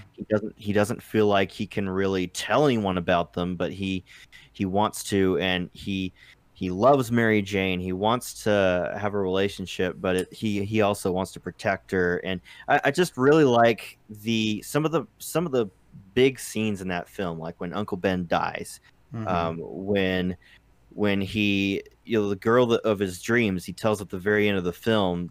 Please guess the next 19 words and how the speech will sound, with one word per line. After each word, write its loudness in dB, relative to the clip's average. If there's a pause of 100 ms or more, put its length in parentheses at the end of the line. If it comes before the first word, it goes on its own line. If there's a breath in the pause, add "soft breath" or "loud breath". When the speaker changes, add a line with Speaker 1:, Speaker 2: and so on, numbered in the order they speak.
(120)
Speaker 1:
that, 0 (320)
you -8
know, -8 (600)
they 0
can, -6
they -2
need -2
to 0
just -6
be -4
friends. 0 (220 soft breath)
Speaker 2:
Mm-hmm. -8
Speaker 1:
Um, 2 (120)
you -4
know, 0
the, -6
his -2
relationship 2
with -2